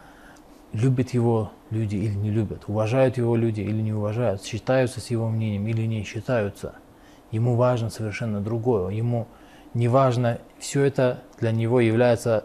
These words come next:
совершенно тре-, третьестепенным или чет-,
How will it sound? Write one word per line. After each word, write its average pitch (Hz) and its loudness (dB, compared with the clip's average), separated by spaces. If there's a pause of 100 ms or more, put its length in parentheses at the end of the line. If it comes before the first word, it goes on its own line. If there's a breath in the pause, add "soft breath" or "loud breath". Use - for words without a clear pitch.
совершенно 127 -2 (800 loud breath)
тре-, 120 -2 (200)
третьестепенным 127 0
или 110 0
чет-, - -8